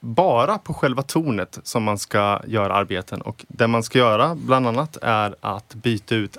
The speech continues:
alla kopparplåtpannor som är det gröna taket som man ser på den här, eh, på spiran.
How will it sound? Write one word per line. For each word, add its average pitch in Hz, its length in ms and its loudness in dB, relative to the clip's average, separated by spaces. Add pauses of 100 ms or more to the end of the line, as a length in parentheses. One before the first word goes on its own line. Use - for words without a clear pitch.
alla 107 540 -2 (180)
kopparplåtpannor - 1500 -4
som 110 200 -6
är 95 280 -2 (640)
det 120 80 4
gröna 143 560 2
taket - 540 -4
som 107 140 -4
man 107 120 0
ser 104 240 -4
på 107 160 -6
den 101 120 -2
här, 95 400 -6
eh, 98 160 -10
på 113 100 -10
spiran. 110 480 -2